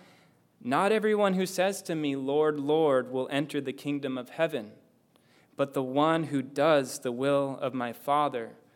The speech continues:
who is in heaven." So who enters the kingdom according to Jesus?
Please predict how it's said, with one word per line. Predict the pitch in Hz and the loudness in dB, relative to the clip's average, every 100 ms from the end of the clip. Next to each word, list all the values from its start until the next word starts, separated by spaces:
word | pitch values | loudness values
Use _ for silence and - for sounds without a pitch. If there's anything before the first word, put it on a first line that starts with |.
| _ _ | _ _
who | 131 127 | -6 -6
is | 123 | -6
in | 127 | -8
heaven." | 117 127 117 104 117 _ _ _ _ _ _ _ _ _ _ _ _ _ _ _ _ _ _ | -4 -4 -6 -12 -18 _ _ _ _ _ _ _ _ _ _ _ _ _ _ _ _ _ _
So | - 143 | -6 -2
who | 156 180 | 2 2
enters | 190 196 156 | 2 -2 -4
the | 156 | -8
kingdom | - 175 180 151 131 | -4 -4 -2 -2 -2
according | 135 147 147 | -2 -2 0
to | 135 | -2
Jesus? | 147 175 135 110 - | -2 -2 -2 -6 -10